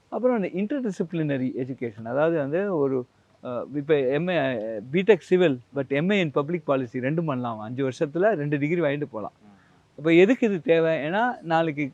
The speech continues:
ப-, பிரதான் மந்திரி கர் ஆவாஸ் யோஜனான்னு ஒண்ணு இருக்கு வச்சுக்கோங்க. அதான் வீடு கட்டணும், ஒரு கோடி வீடு கட்டணும்னா அதுக்கு ஒரு பப்ளிக் பாலிசி போடணும். அதே டைம் நான் சிவில் இன்ஜினியரிங் தெரிஞ்சிருக்கணும். So இது மாதிரியான காம்பினேஷன்ஸ் நமக்கு நல்லா வருங்கிறது இது. So இது மாதிரியான சில சிந்தனைகளும் நாங்க பண்ணிட்டு இருக்கோம்.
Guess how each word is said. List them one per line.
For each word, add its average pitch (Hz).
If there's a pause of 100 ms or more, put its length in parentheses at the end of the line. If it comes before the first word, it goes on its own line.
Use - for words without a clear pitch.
ப-, 160
பிரதான் 156
மந்திரி 156
கர் 147
ஆவாஸ் 139
யோஜனான்னு 120
ஒண்ணு 113
இருக்கு 110
வச்சுக்கோங்க. 107 (440)
அதான் 175
வீடு 180
கட்டணும், 123
ஒரு 151
கோடி 139
வீடு 190
கட்டணும்னா 131
அதுக்கு 185
ஒரு 135
பப்ளிக் 175
பாலிசி 185
போடணும். 131 (540)
அதே 156
டைம் 185
நான் 160
சிவில் 170
இன்ஜினியரிங் 156
தெரிஞ்சிருக்கணும். 143 (340)
So 202
இது 185
மாதிரியான 214
காம்பினேஷன்ஸ் 190
நமக்கு 143
நல்லா 139
வருங்கிறது 117 (460)
இது. 117 (180)
So 240
இது 208
மாதிரியான 226
சில 180
சிந்தனைகளும் 165
நாங்க 156
பண்ணிட்டு 127
இருக்கோம். -